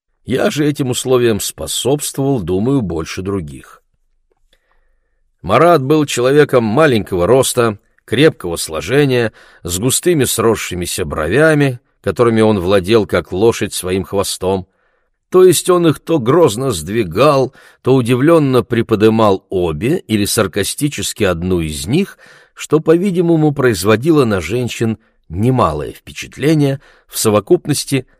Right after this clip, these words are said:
с остальными чертами лица, среди которых надо отметить, разумеется, сделать это надо достаточно деликатно, довольно крупный с горбинкой нос. Кроме всего,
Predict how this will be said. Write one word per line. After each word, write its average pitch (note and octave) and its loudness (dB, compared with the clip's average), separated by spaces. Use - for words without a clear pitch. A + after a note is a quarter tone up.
с - -4
остальными C3+ 0
чертами D#2+ -6
лица, G2 0
среди E2+ -8
которых G#2+ -2
надо F2 -2
отметить, G2+ -6
разумеется, F2 -6
сделать E2 -4
это F2+ -6
надо D2+ -6
достаточно D#2 -10
деликатно, G2+ -4
довольно G2+ 0
крупный D#2+ -4
с E2 -8
горбинкой D#2+ -8
нос. D2 -8
Кроме D#3 2
всего, C3+ 0